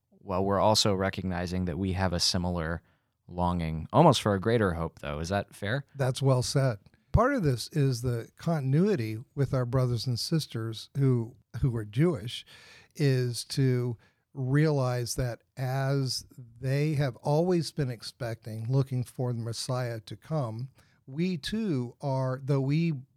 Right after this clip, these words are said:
Speaker 2: though we do believe that the Messiah has come in the first place, there's still some significant unfinished business.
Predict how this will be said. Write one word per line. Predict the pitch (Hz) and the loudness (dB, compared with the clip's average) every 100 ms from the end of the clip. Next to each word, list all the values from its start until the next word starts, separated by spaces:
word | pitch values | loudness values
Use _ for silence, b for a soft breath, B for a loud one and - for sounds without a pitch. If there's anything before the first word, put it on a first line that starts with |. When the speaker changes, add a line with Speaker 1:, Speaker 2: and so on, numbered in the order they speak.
| _ 139 | _ -2
Speaker 2:
though | 127 143 | 4 6
we | 139 | 6
do | 147 135 143 | 2 2 2
believe | 135 139 123 | 2 0 0
that | 127 | -4
the | - | -6
Messiah | 123 117 135 123 123 | -6 -4 -4 -4 -2
has | 127 139 123 | -2 -4 -6
come | - 160 139 117 - | -2 0 0 -2 -10
in | 139 127 | -14 -10
the | 110 | -12
first | - 170 180 - | -8 -6 -4 -4
place, | 120 104 107 - B B B B B | -8 -8 -8 -12 B B B B B
there's | 127 185 233 | 2 2 4
still | 156 - 208 208 190 - | -2 -2 0 0 -4 -10
some | - - 170 | -8 -4 -2
significant | 151 180 160 175 175 160 151 | -4 -4 -2 -2 -2 -6 -6
unfinished | - 170 170 - 170 165 151 - | 0 0 0 -2 -2 0 -2 -4
business. | 135 139 147 127 98 - | -2 -2 -2 -4 -6 -10